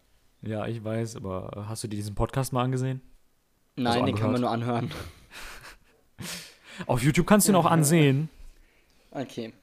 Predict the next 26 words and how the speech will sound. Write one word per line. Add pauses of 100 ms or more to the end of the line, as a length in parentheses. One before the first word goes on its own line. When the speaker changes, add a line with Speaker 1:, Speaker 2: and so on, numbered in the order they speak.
(140)
Speaker 2:
also
Freunde, (260)
wir
haben
gerade
<laughs>
einfach
auch
mal
übernehmen,
gar
nicht
wissen,
was
ich
sagen
soll,
aber (1300)
jetzt
mach
Speaker 1:
Ja,
Speaker 2:
mal
weiter
Speaker 1:
mach
Speaker 2:
hier.
Speaker 1:
mal.